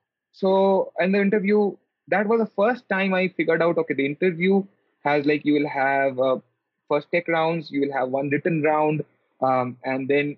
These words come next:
you will have the last round would be a director round. So you would have to talk,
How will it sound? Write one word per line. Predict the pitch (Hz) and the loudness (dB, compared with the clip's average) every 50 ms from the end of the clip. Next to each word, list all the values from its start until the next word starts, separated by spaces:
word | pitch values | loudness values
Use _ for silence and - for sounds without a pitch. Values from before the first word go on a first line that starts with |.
| _ _ - | _ _ -8
you | 139 139 139 | -4 -2 -2
will | 139 135 | -2 -2
have | 135 131 127 | -4 -4 -2
the | 139 | 0
last | 135 135 135 139 147 - - | 0 2 2 0 -2 -2 -4
round | 151 143 147 | -4 -2 -2
would | 139 143 131 127 | -4 -6 -4 -2
be | 139 139 | 0 0
a | 135 | 0
director | 131 143 139 147 147 - 165 151 139 | 0 0 0 0 0 0 -2 0 0
round. | 151 143 143 143 143 139 | 0 -2 -2 -2 -4 -8
So | - 139 | -12 -12
you | 131 131 | -10 -8
would | 135 131 | -4 -4
have | 131 127 - | -4 -4 -6
to | 143 - - | -8 -4 -2
talk, | 165 160 156 151 151 - - | 0 2 2 0 -2 -4 -12